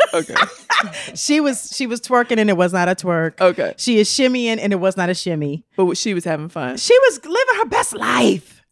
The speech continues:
Speaker 2: Yes.
Speaker 1: Did she seem drunk? So she was criticized for that, her dance moves?
Speaker 2: Yes. Everybody was like, "Sit
Speaker 1: Okay.
Speaker 2: down."
Speaker 1: I saw something, though,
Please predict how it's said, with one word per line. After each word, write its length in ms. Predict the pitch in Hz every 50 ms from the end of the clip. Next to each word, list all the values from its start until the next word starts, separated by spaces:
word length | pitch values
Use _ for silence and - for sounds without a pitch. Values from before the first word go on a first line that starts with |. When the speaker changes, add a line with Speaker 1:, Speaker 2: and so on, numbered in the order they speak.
| _
Speaker 2:
Yes. 520 | - 311 - - 762 622 262 233 190 170 151
Speaker 1:
Did 100 | 208 202
she 100 | - 214
seem 220 | 202 - 202 196 180
drunk? 260 | - 180 185 208 -
So 100 | - 240 226
she 100 | - 277
was 80 | 226 -
criticized 460 | - 220 208 202 - 185 170 165 -
for 80 | 165
that, 240 | 165 170 139 101 -
her 80 | 175 156
dance 280 | 165 185 185 196 - -
moves? 360 | 196 196 202 202 226 247 -
Speaker 2:
Yes. 320 | 208 214 185 135 104 - -
Everybody 260 | - 208 208 208 196
was 100 | 190 185
like, 100 | 190 180
"Sit 160 | - - - 202
Speaker 1:
Okay. 120 | 196 180
Speaker 2:
down." 220 | 156 147 - 147 - - - - - -
Speaker 1:
I 140 | 269 311
saw 240 | 403 - 349 339 339
something, 480 | 320 - - 277 277 277 269 240 220 190
though, 460 | 185 185 180 175 170 165 160 208 -